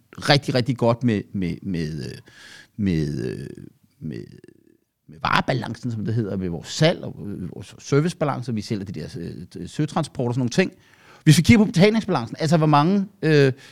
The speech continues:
både hvor meget, øh, øh, gæld vi skal afbetale på til udlandet, men, og hvor meget indtægter vi får fra vores finansielle aktiver, vi ejer i udlandet, men også hvor mange debedutter vi sælger, og hvor mange containere vi fragter og sådan noget, så er den danske betalingsbalance bare eksploderet, ikke? Vi har en tolv fjorten procent af B N P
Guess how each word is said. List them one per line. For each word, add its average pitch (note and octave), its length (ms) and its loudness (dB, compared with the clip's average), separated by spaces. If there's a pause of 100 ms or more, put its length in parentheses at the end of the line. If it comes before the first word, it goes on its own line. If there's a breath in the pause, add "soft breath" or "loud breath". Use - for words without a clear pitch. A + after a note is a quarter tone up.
(160 loud breath)
både F3+ 240 10
hvor F3 100 4
meget, C#3 480 6
øh, A2+ 480 2
øh, G#2 200 -2
gæld C3+ 220 2
vi C#3 80 -6
skal C3+ 160 -4
afbetale A#2 540 -2
på G#2+ 260 -6
til C3 120 -8
udlandet, B2+ 360 2
men, G#2+ 120 -2
og G2+ 160 -2
hvor G2 80 -4
meget G2+ 260 -2
indtægter B2+ 360 -2
vi A2+ 60 -4
får G#2+ 220 -4
fra A#2 100 -6
vores G2 220 -4
finansielle G#2+ 340 -4
aktiver, A2 300 -4
vi G2+ 80 -4
ejer A#2+ 220 -4
i C#3 40 -2
udlandet, A#2+ 340 -4 (220 loud breath)
men C3 80 0
også C3+ 120 0
hvor C#3+ 100 0
mange C3+ 100 -2
debedutter C#3+ 400 2
vi B2 100 -2
sælger, E3 340 -2
og G2 100 -6
hvor F#2+ 100 -6
mange G2+ 240 -6 (1120)
containere A#2+ 420 0
vi G#2+ 80 2
fragter G2 400 -4
og G2 60 -6
sådan A2 80 -8
noget, F2+ 160 -6
så D#3+ 120 2
er D#3+ 180 4
den B2 100 -2
danske B2+ 260 -4
betalingsbalance G#2+ 1000 -8
bare - 220 -4 (100)
eksploderet, A#2+ 800 -4 (260)
ikke? B2 140 -2 (340 loud breath)
Vi B2+ 120 4
har C3+ 120 6
en A2+ 60 0
tolv B2 200 0
fjorten C#3 380 2
procent B2+ 500 -4
af B2 80 -8
B - 60 -10
N G#2 160 -2
P - 100 -20